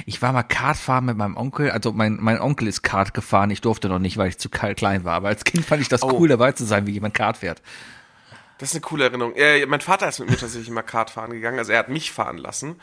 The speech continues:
Speaker 1: Aha.
Speaker 2: Einmal die Woche sind wir, ähm, nach, nach, äh, Grünhof in die, an die Kartbahn gefahren. Das war eine, eine, äh, das waren Karts auf Gas, äh, nicht mit Benzin.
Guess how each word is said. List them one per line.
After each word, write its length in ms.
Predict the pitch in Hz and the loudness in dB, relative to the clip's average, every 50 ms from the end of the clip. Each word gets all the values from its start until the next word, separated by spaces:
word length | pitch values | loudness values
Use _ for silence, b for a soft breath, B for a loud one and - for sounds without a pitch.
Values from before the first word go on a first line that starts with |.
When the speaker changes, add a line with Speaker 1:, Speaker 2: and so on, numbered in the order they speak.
| B B B B B | B B B B B
Speaker 1:
Aha. 80 | 101 101 | -2 0
Speaker 2:
Einmal 240 | 113 123 143 151 143 | 0 2 2 2 2
die 160 | 131 123 113 | 0 0 2
Woche 300 | 123 135 135 - 165 147 | 2 2 2 2 -2 -2
sind 280 | 135 127 123 127 - - | -2 -6 -10 -10 -12 -6
wir, 380 | 127 127 123 123 120 117 - - | -2 0 2 2 2 2 0 2
ähm, 380 | 117 117 117 117 110 117 113 | 2 2 2 2 0 -2 -2
nach, 420 | 113 117 113 113 110 - - - - | 2 2 2 2 2 -2 -8 -12 -10
nach, 380 | 107 104 - - - - - | -8 -8 -8 -10 -14 -10 -6
äh, 180 | - 92 110 127 | -4 -2 -2 -4
Grünhof 720 | - 131 131 127 127 117 147 160 147 139 151 151 - - - | -4 -6 -6 -6 -6 -4 -4 -2 -2 -2 -4 -6 -8 -8 -8
in 120 | 123 123 | -8 -8
die, 160 | 113 - - - | -10 -10 -8 -6
an 120 | - 120 | -4 -4
die 80 | 127 120 | -4 -6
Kartbahn 500 | - - - 131 147 - - - 85 92 | -4 0 2 2 2 0 -2 -8 -8 -8
gefahren. 200 | - - 110 101 | -8 -8 -6 -6
Das 100 | 101 - | -2 0
war 80 | 107 110 | 0 2
eine, 160 | 110 107 B B B B B B 110 - - | 2 0 B B B B B B -14 -8 -4
eine, 240 | 123 117 117 117 107 - - - | 0 2 2 2 0 0 -4 -8
äh, 440 | - - - 120 113 113 - - - - - _ _ _ _ | -8 -8 -6 -6 -6 -6 -6 -8 -10 -14 -20 _ _ _ _
das 180 | - 123 113 - | -12 -8 -2 0
waren 140 | 123 120 117 | 0 0 0
Karts 320 | - - 123 139 143 - - | 0 0 2 2 0 0 -4
auf 180 | 120 120 120 | -6 -2 0
Gas, 520 | - 113 113 127 147 196 214 - - - B B B B B B B B B B - | 0 2 4 4 4 2 2 -2 -8 -10 B B B B B B B B B B 0
äh, 240 | - 127 127 127 127 | 2 2 2 2 0
nicht 240 | 127 131 - - - | -2 -4 -8 -10 -12
mit 120 | 147 139 - | -12 -8 -4
Benzin. 580 | 147 131 127 - - - 131 139 165 208 240 | -4 -4 -2 -2 -4 -2 -2 -2 -2 -4 -6